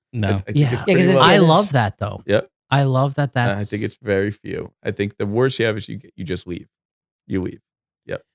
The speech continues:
Speaker 1: Well, 'cause I think if you're going into that situation, like,
Speaker 3: You know.
Speaker 1: you know, not
Speaker 2: Yeah.
Speaker 1: necessarily how you're gonna be treated, but you know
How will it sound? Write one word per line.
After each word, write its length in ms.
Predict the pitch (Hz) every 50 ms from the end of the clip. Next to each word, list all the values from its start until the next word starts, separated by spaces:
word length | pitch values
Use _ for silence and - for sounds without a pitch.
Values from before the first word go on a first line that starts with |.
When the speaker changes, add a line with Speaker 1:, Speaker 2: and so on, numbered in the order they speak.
| _ _ -
Speaker 1:
Well, 80 | 175
'cause 160 | 135 - 156 156
I 60 | 151
think 180 | - 165 147
if 120 | 131 117 -
you're 80 | 135
going 260 | 113 - 117 110 110 107
into 200 | 107 101 - 98
that 180 | 92 98 -
situation, 840 | - - - - - 95 95 95 98 101 - - 113 117 117 113 113 -
like, 120 | 104 98
Speaker 3:
You 120 | 107 101 95
know. 120 | 95 95 107
Speaker 1:
you 140 | 107 107 104
know, 580 | 101 101 101 98 95 95 95 92 95 95 - 123 _ _ -
not 180 | - 143 135 143
Speaker 2:
Yeah. 40 | 120
Speaker 1:
necessarily 380 | 127 120 110 - 131 117 107 95
how 80 | 113
you're 140 | 113 104 104
gonna 120 | 104 104
be 120 | 98 98 98
treated, 420 | - - - 110 113 123 131 113
but 180 | 101 101 - 101
you 200 | 104 104 104 101
know 520 | 101 101 98 95 95 98 101 101 98 -